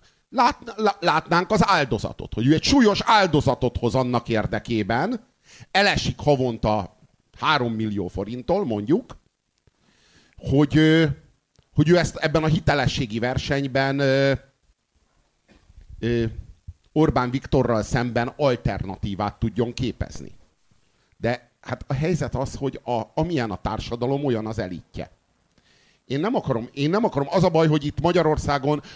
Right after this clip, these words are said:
a politikusok mindig megspórolják a társadalomkritikát. Hát mindig az elitet kritizálják, az intézményeket kritizálják, a, a globális, ö, hatalmakat kritizálják, az, ö, a, ö,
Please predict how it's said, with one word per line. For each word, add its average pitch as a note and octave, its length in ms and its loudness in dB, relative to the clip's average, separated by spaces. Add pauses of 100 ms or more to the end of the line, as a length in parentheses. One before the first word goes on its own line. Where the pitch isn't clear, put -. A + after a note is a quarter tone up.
a - 80 -4
politikusok D3+ 580 2
mindig B2+ 220 0
megspórolják A2 640 -2
a A2 40 -4
társadalomkritikát. F2 1200 -8 (600)
Hát A#2 140 -4
mindig E3+ 280 2
az A#2 160 0 (240)
elitet E3 520 0
kritizálják, E3+ 840 4
az C#3 200 -6
intézményeket C3+ 960 4
kritizálják, D3 960 4 (300)
a, B2 200 4 (560)
a A#2 160 2
globális, E3+ 840 4
ö, B2 240 2
hatalmakat C3 720 2
kritizálják, D3 960 2
az, A2+ 160 -2
ö, B2 240 0
a, A2+ 340 0 (360)
ö, A#2 300 0